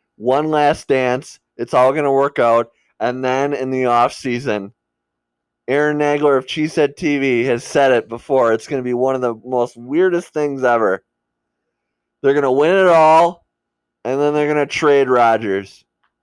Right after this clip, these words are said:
They're gonna trade him to Denver or who-, whoever wants him. Highest bidder. They're gonna trade him, and they're gonna start the Jordan Love era. I want Rodgers to play.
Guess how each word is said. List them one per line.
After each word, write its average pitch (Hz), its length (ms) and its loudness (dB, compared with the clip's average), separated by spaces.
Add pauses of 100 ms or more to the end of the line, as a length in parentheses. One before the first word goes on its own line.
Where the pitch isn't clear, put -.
(680)
They're 135 100 -4
gonna 135 160 0
trade 151 300 0
him 156 160 -4
to 131 160 4
Denver 147 840 0 (400)
or 107 180 0
who-, 131 400 2
whoever 147 320 4
wants 131 380 0
him. 98 200 -8 (120)
Highest 147 500 0
bidder. 113 400 0 (680)
They're 127 120 -6
gonna 127 180 -2
trade 135 320 0
him, 139 140 0
and 123 100 -6
they're 123 100 -4
gonna 123 160 -4
start 127 320 -4
the 139 80 -20
Jordan 117 340 -2
Love 104 200 0
era. 95 320 -2 (480)
I 117 80 2
want 147 260 2
Rodgers 143 460 0
to 147 80 -6
play. 147 360 0